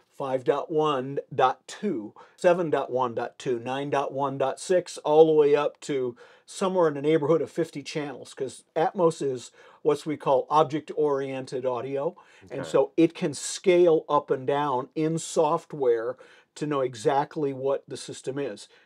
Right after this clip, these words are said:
Speaker 1: This system is programmed for seven dot one dot four because that's what my system is. We actually decode it at seven dot one dot four and save the files as seven dot one dot four.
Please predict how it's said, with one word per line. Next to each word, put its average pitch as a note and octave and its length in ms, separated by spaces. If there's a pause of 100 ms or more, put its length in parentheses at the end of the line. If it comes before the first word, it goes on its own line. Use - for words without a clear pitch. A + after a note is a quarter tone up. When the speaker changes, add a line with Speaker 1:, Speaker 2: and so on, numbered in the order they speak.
(140)
Speaker 1:
This D3 240
system F3 340
is E3 140
programmed C#3 640
for - 140
seven C3 340
dot C3+ 180
one C3 200
dot B2+ 180
four D3+ 280
because B2 320
that's A#2+ 300
what C#3 280
my C3+ 240
system C3 440
is. B2 300 (340)
We C3+ 140
actually C3+ 260
decode D3 540
it A#2+ 200 (360)
at B2+ 120
seven C#3+ 300
dot C3+ 180
one C3 200
dot B2+ 160
four C#3+ 280
and A#2+ 140
save D#3 380
the B2+ 180
files C#3 640 (260)
as B2+ 140
seven C#3 300
dot C3 180
one B2 220
dot A#2+ 180
four. C3 380